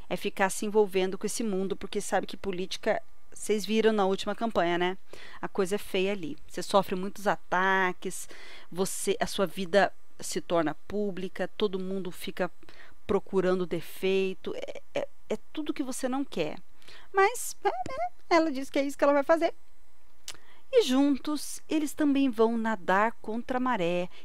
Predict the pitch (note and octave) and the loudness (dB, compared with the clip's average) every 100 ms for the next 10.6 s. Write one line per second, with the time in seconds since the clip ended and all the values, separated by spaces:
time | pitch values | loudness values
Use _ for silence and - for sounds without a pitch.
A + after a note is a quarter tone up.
0 | - G#3+ - - G#3+ G3 G#3 B3 A3+ E3+ | -4 -4 -4 -2 -2 0 -2 -2 -2 0
1 | G#3+ A3+ A3+ - - - G#3+ G#3 - - | 0 0 -4 -6 -6 -4 -2 -2 -4 -4
2 | G#3 A3 A3 G#3+ - - - C4 B3+ A#3+ | -2 -2 -2 -2 -6 -8 -4 -2 0 0
3 | A3 A3+ - - B3 A#3+ A3+ G#3+ F#3 E3 | -2 -2 -4 0 2 2 2 2 2 4
4 | E3+ F#3 G#3 - - - - - - - | 4 0 -4 -4 -6 -6 -8 -8 -8 -8
5 | - - - - - - - - - - | -8 -8 -8 -8 -8 -8 -8 -8 -8 -8
6 | - - C4 C4 C4+ A#3+ A3 A#3 - A#3 | -8 -2 0 2 2 4 2 0 -2 -4
7 | F#3+ E3 D3+ - - - B3 B3+ C4 A#3+ | -2 -4 -4 -6 -8 -4 0 2 2 0
8 | D#4 A3+ C3+ - - - - - - - | 2 2 0 -2 -6 -8 -8 -8 -8 -8
9 | - - A#3+ C#4 D4+ - - - - - | -2 4 6 6 0 -2 -6 -6 -6 -4
10 | G3+ F#3+ G#3+ - - - | -2 -2 -2 -2 -4 -6